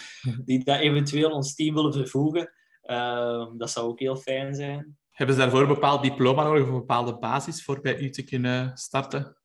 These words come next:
Speaker 2: Goh, niet zozeer.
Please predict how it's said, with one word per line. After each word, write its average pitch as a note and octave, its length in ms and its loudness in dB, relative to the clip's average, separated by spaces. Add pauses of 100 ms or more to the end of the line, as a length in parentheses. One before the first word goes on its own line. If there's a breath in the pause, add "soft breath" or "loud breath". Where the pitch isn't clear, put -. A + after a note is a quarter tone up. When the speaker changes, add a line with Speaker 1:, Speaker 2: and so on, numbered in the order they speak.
(1000)
Speaker 2:
Goh, B2 360 -6 (140)
niet C3 260 -2
zozeer. B2 640 -6